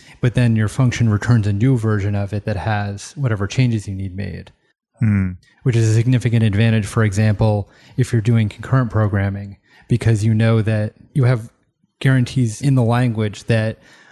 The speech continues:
Speaker 1: an object can never be mutated while another thread is operating on it, for example.
Speaker 2: Yeah, I've definitely encountered my share of nasty bugs when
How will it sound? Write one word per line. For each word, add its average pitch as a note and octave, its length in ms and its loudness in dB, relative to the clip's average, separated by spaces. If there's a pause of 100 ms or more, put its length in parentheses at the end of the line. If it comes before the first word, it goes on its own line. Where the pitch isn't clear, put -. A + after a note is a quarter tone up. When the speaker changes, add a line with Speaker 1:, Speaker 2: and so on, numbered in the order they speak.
(120)
Speaker 1:
an B2+ 120 2
object A#2+ 400 0
can B2 100 0
never A2+ 180 2
be G2+ 140 0
mutated G#2+ 520 2
while G#2+ 140 2
another G#2 280 2
thread G#2+ 260 0
is G2 80 -2
operating G#2 440 -2
on G#2 140 -6
it, G#2 100 -12
for A#2 160 -8
example. A2 600 -10
Speaker 2:
Yeah, G#2 360 0
I've A2 140 -2
definitely G2+ 640 -2 (260)
encountered G2+ 580 -2 (280)
my G2+ 200 0
share G#2 280 0
of G2+ 200 -6
nasty G#2 440 0
bugs G2 540 -4
when G2+ 360 0